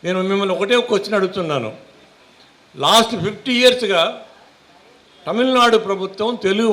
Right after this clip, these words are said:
వాళ్ళకి ఏం చేసింది? ఏమీ చేయలేదు, ఎక్సెప్ట్ నాకు తెలిసింది ఒకటే, జయలలిత గారు ఉగాది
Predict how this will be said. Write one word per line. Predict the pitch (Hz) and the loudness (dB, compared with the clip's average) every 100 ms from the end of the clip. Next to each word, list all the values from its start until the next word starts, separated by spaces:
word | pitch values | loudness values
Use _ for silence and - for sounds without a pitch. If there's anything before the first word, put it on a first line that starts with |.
| 196 | 2
వాళ్ళకి | 185 185 202 185 | 2 0 4 4
ఏం | 202 | 4
చేసింది? | 185 160 151 131 175 123 - - _ - - _ - _ _ _ _ _ - 123 156 202 | 0 -4 -8 -6 -4 -4 -12 -20 _ -20 -20 _ -20 _ _ _ _ _ -12 2 8 10
ఏమీ | 226 233 214 196 196 226 | 10 12 12 12 10 6
చేయలేదు, | 175 160 135 151 156 | 2 0 0 -2 -4
ఎక్సెప్ట్ | - 240 240 190 190 | -2 0 0 0 0
నాకు | 175 170 | 2 0
తెలిసింది | 185 247 226 175 | -4 -4 -4 -4
ఒకటే, | 180 180 - - - - - 120 | -2 -2 -2 -12 -20 -20 -20 -2
జయలలిత | 160 202 240 233 202 190 | 4 6 8 6 6 4
గారు | 185 220 202 175 | 4 4 2 4
ఉగాది | 214 214 202 | 6 8 6